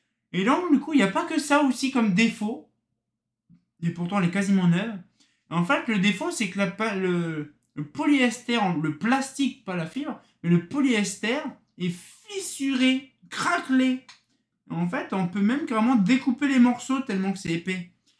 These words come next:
et que c'est découpé. Bon, ça, je ne sais pas pourquoi. Après, le capot a été complètement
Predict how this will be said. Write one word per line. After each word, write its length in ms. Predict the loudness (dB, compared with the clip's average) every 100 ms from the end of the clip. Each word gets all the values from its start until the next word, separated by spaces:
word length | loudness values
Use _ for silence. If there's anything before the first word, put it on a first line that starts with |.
| -6
et 100 | -4
que 60 | -4
c'est 120 | -4
découpé. 500 | -4 -6 -6 -6 -6 _ _ _ _ -4
Bon, 140 | -2
ça, 120 | 0
je 120 | 2 2
ne 80 |
sais 140 | 2 2
pas 100 | 0
pourquoi. 500 | -2 -4 -4 -6 -10 _ _ _ _ _ _ _ _ _ _ _ _ _ _ _ _ _ _
Après, 280 | -14 -8 -4
le 100 | -2
capot 360 | -2 -2 -2 -2
a 80 | -2
été 200 | -4 -6
complètement 840 | -6 -6 -4 -4 -4 2 4 4